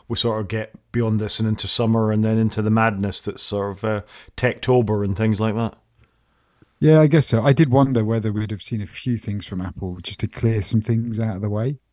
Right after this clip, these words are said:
Speaker 2: because sometimes you get that, you get a few little things drop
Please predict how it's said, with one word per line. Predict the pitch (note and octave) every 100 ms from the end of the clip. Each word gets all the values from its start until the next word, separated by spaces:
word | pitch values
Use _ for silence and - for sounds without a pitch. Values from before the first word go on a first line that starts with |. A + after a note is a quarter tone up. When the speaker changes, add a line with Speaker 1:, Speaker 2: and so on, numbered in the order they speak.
| _
Speaker 2:
because | - A2 G2+
sometimes | - - A2+ A2 F#2
you |
get | G2 G2+
that, | A2 G#2+
you | G#2
get | G2+
a | F2+
few | - G2+
little | F2
things | - G#2+ G#2 G2 - _ _ _ _ -
drop | G#2 A2